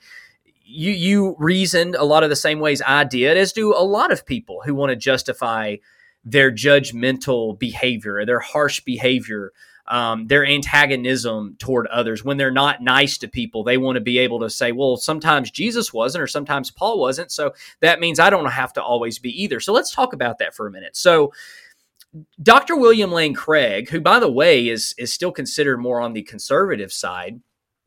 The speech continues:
he gave a series of lessons on the inspiration of the Bible.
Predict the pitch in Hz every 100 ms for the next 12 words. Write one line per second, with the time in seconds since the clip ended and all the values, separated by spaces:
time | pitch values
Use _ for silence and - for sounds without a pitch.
0 | _ _ - - 196 233 202 185 175 147
1 | 127 - 170 175 160 139 110 120 131 -
2 | 120 113 - 117 117 113 113 107 104 107
3 | 107 - 131 135 - 127 120 117 127 107
4 | 98 92 92 92 - -